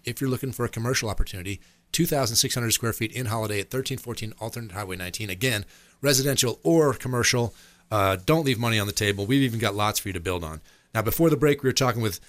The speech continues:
uh, Brandon Faust from Mold Zero about how this mold is kind of a hidden killer and we don't see it all the time. And it, sometimes you don't discover it till you're out there knocking around on your property and you remove a wall or something. I think I've got Fred Muth on the screen,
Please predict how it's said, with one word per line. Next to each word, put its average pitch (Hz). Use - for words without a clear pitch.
uh, 104
Brandon 123
Faust 107
from 104
Mold 98
Zero 101
about 90
how 104
this 101
mold 127
is 107
kind 120
of 101
a 92
hidden 113
killer 117
and 104
we 107
don't 117
see 123
it 110
all 101
the 95
time. 101
And 98
it, -
sometimes 175
you 135
don't 131
discover 120
it 107
till 110
you're 107
out 110
there 101
knocking 120
around 110
on 101
your 92
property 113
and 98
you 95
remove 101
a 92
wall 107
or 95
something. 92
I 131
think 190
I've 131
got 139
Fred 151
Muth 135
on 104
the 98
screen, 104